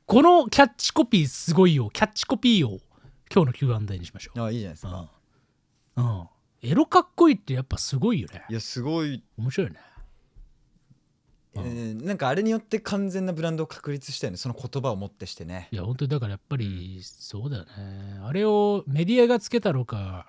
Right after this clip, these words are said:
Speaker 1: エイベックス側がそうしたのか、
Speaker 2: うんね。
Speaker 1: なんかそういうのやっぱりすごい興味ありますね。
Speaker 2: そうだね。
Speaker 1: そう。どういう言葉を発生させるのかっていう。
Speaker 2: うん。
Speaker 1: で、はい、じゃあ次は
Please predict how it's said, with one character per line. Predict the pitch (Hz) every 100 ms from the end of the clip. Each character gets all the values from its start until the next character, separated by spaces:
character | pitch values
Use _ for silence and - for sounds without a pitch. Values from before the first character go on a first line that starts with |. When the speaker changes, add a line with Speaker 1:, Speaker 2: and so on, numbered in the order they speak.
| _
Speaker 1:
エ | 135
イ | 151
ベ | 160
ッ |
ク | -
ス | -
側 | 143 143
が | 127 123 117
そ | - 151 139 160
う | -
し |
た | - 151
の | 107
か、 | - 90 80 -
Speaker 2:
う |
ん | 98
ね。 | 85 95 82 - _
Speaker 1:
な | 123
ん |
か |
そ | -
う | 262
い |
う |
の | 190
や |
っ | 117
ぱ |
り | 117
す | -
ご | 120
い |
興 | -
味 | 104
あ |
り | 92
ま | 101
す | -
ね。 | 98 127 147
Speaker 2:
そ | 147
う | 151 90
だ |
ね。 | 101
Speaker 1:
そ | 101
う。 | 85 78 _ _ 131
ど | 220
う | 202
い |
う | 104
言 | - 127 104
葉 | 104 104
を | 90 80 _
発 | _ 135 -
生 | 143
さ | 131 120
せ | 117
る |
の | 101
か | 90
っ | -
て | _ -
い |
う。 | _ -
Speaker 2:
う | 110
ん。 |
Speaker 1:
で、 | 117
は | 165
い、 | 180
じ | 139
ゃ | 139
あ |
次 | 113 165 175
は | 117 92